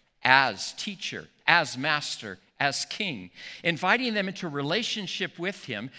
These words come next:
so that they might become kingdom people, to form communities of the king right there in the midst of all that multicultural religious context.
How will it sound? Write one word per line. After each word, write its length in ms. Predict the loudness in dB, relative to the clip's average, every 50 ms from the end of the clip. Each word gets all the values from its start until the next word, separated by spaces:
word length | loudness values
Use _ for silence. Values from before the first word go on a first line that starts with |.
| -18 -14
so 200 | -8 -4 -2 -2
that 160 | -2 -2 -2
they 120 | -2 -2 -2
might 340 | -2 -2 -2 -2 -4 -6
become 520 | -8 -10 -10 -6 -4 -4 -4 -4 -4 -8 -12 -16 _ _
kingdom 600 | -8 -6 -4 -4 -4 -6 -8 -8 -10 -10 -12 -14 -16 -14
people, 480 | -12 -10 -10 -10 -8 -8 -8 -8 -10 _ _ _ _ _ _ _ _ _ _ _ _ _ _ _ _ _ _ _ -12
to 100 | -10 -10
form 440 | -10 -6 -4 -2 0 0 0 -2 -4
communities 840 | -4 -4 -4 -4 -2 -2 -2 -2 -2 -2 -2 -2 -4 -4 -4 -6
of 140 | -6 -6 -8
the 60 | -10
king 680 | -10 -8 -4 -2 -2 -2 -2 -4 -6 -8 -10 -12 -14 -16 _ _ _ _ _ _ _ _
right 380 | -8 -2 2 2 2 2 0 2
there 240 | 2 2 2 2 0
in 120 | -2 -4
the 80 | -4 -4
midst 360 | -4 -4 -4 -6 -8 -8 -8
of 100 | -6 -2
all 180 | 0 0 2 2
that 240 | 2 0 0 0
multicultural 760 | -2 -2 -2 -2 -4 -6 -8 -6 -6 -6 -6 -6 -6 -8 -6 -4
religious 460 | -4 -4 -2 -4 -4 -6 -8 -12 -12
context. 840 | -10 -8 -8 -8 -8 -8 -12 -14 -14 -14 _ -20 -20 -20 -20 _